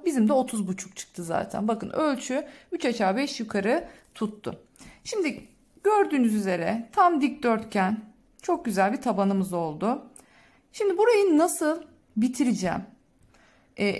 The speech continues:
gördüğüm çantalarda, yapılan çantalarda en büyük hatalardan bir tanesi, e, bitirdiğiniz noktadan örneği kurmaya başlıyorsunuz. Şimdi burası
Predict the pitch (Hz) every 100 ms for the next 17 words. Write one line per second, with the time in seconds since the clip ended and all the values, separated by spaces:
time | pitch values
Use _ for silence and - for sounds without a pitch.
0 | - 208 262 302 339 392 403 392 392 392
1 | 370 294 247 233 240 254 285 277 294 285
2 | 285 254 214 - 339 415 285 - 277 302
3 | 294 254 214 208 208 294 339 285 208 190
4 | 185 190 214 - - _ _ _ - 196
5 | 190 185 - 214 214 - _ _ _ _
6 | _ 254 254 359 370 302 339 339 320 359
7 | - - - 233 320 392 - 247 214 233
8 | 349 - _ - 254 262 254 262 262 254
9 | 220 220 196 175 170 - 151 - - -
10 | - - - - - 233 214 - - _
11 | _ _ - 415 440 - 294 320